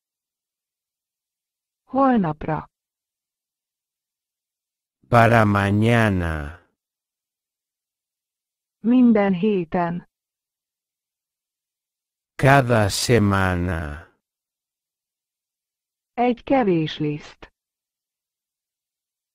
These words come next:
Speaker 2: Un poco de harina.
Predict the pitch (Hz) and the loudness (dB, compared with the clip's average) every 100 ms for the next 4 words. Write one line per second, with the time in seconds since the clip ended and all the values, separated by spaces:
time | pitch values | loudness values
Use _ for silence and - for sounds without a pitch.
0 | _ - 160 190 190 - 170 165 - 165 | _ 2 6 6 4 2 4 4 4 6
1 | 151 123 113 101 98 101 95 87 82 76 | 6 6 4 4 2 0 0 -2 -4 -6
2 | 69 80 _ | -10 -14 _